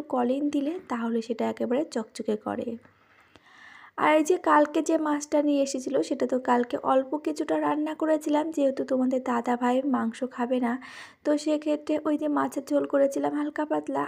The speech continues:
আর বাদবাকি মাছটা ফ্রিজে রেখে দিয়েছিলাম। তো একটু হিসাব করে চলেছি বলে কালকে তো মাছটা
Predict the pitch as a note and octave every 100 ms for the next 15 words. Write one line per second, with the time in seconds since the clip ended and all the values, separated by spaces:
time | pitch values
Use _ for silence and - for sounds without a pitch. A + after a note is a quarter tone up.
0 | - A3+ A#3 A3+ - A3+ A3+ A#3 A3 -
1 | D#4 - B3 A3+ A#3 A3 A3 A3 A3 A3
2 | G#3+ A#3 A3+ B3+ C4 - - - - -
3 | D#4+ D#4+ E4 E4 D#4+ E4 E4 E4 E4 D#4+
4 | D#4 D4+ D#4 D4+ D4 D4+ C#4+ B3 A#3+ B3+
5 | B3+ B3+ B3+ B3+